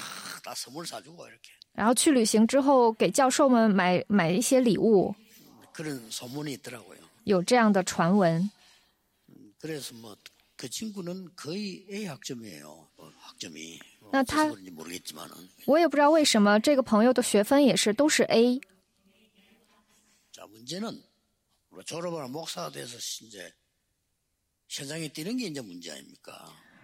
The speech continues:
Speaker 2: 那么问题是，毕业之后去现场，跑现场，这是个问题。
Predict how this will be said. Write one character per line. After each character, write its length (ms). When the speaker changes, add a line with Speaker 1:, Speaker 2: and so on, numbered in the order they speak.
Speaker 2:
那 80
么 260
问 200
题 160
是， 380
毕 100
业 120
之 140
后 220
去 160
现 180
场， 360
跑 140
现 200
场， 540
这 120
是 140
个 80
问 160
题。 320